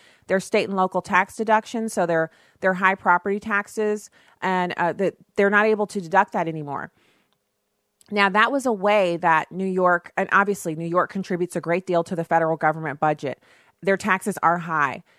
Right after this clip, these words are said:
They consider themselves to be producers and not takers. They, they call southern states, some southern states, takers, meaning that they put less money in than they get out of the federal government.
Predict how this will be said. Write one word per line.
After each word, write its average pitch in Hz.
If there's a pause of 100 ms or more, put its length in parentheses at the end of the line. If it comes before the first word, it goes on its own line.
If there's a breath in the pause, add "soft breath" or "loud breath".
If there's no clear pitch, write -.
(140)
They 190
consider 196
themselves 175
to 170
be 165
producers 170
and 165
not 160
takers. 165
They, 160
they 170
call 180
southern 175
states, 160
some 175
southern 156
states, 151
takers, 180
meaning 160
that 151
they 151
put 165 (340 soft breath)
less 170
money 160
in 160
than 156
they 151
get 147
out 156
of 151
the 151
federal 147
government. 156